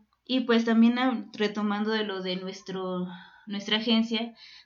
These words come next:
de hecho, muchos dicen: "Es que, ¿para qué poner una agencia de publicidad si,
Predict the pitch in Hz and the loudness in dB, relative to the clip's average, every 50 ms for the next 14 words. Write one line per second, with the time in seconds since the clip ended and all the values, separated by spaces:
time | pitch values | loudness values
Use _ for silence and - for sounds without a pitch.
0 | _ 208 196 214 226 226 - 254 247 247 233 220 208 214 - 220 202 202 190 190 | _ -2 0 2 2 2 0 -2 0 2 2 2 2 0 -2 -2 -2 -2 -4 -6
1 | 190 196 196 196 190 196 196 202 - - - 214 202 190 180 180 180 - - 190 | -6 -6 -6 -6 -4 -4 -4 -4 -6 -6 -6 -4 -4 -4 -4 -6 -8 -8 -4 -2
2 | 185 190 190 190 - 254 233 - 269 247 240 233 226 226 226 214 202 196 196 196 | -2 -2 -4 -6 -6 -8 -6 -4 -2 0 2 4 6 6 6 4 4 0 -6 -8
3 | - 190 190 196 208 196 196 185 180 175 175 175 180 180 180 180 180 185 185 185 | -10 -10 -10 -10 -8 -8 -8 -8 -8 -8 -6 -6 -4 -6 -6 -6 -6 -6 -6 -8
4 | 180 - 196 185 180 175 180 185 185 - - | -8 -8 -6 -6 -6 -6 -6 -8 -12 -16 -20